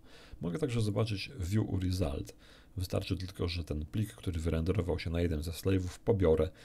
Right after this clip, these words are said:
i ten plik mogę sobie otworzyć na przykład w przeglądarce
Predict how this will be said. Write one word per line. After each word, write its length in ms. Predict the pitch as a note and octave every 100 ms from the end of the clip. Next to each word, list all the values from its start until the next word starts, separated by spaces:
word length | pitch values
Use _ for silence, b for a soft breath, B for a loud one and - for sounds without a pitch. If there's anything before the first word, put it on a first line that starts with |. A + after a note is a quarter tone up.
| B -
i 60 | -
ten 220 | D#2+ D#2+
plik 300 | - F#2 -
mogę 200 | E2+ E2+
sobie 200 | - D2+
otworzyć 400 | - - F#2 F2
na 80 | D#2
przykład 240 | - F2
w 20 |
przeglądarce 600 | - - D#2 D2+ - -